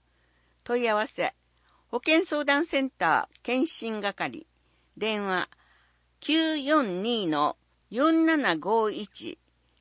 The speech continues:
午前九時より正午、午後一時より五時。土日祝祭日除く。応募の条件。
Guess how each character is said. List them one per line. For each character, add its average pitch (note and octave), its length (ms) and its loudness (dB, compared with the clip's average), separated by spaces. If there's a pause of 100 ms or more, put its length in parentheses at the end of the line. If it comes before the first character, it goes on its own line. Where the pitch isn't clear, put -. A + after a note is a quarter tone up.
(2250)
午 C#4 160 2
前 A#3 220 0
九 B3 140 -8
時 G#3 180 -6
よ E3+ 80 -2
り D3+ 220 -4
正 B3+ 320 0
午、 - 200 -6 (600)
午 B3+ 140 2
後 G3+ 120 2
一 A#3 320 -8
時 A#3 160 -6
よ F#3 140 -2
り D#3 240 -6 (260)
五 G3 160 -2
時。 - 240 -14 (800)
土 G3 100 -2
日 A#3+ 380 -2
祝 - 300 -14
祭 G#3 260 -4
日 F3+ 320 -8
除 E3 460 -4
く。 D3+ 200 -12 (1900)
応 D4 240 4
募 C#4 160 4
の C4+ 220 2
条 G#3 280 0
件。 F#3 280 -2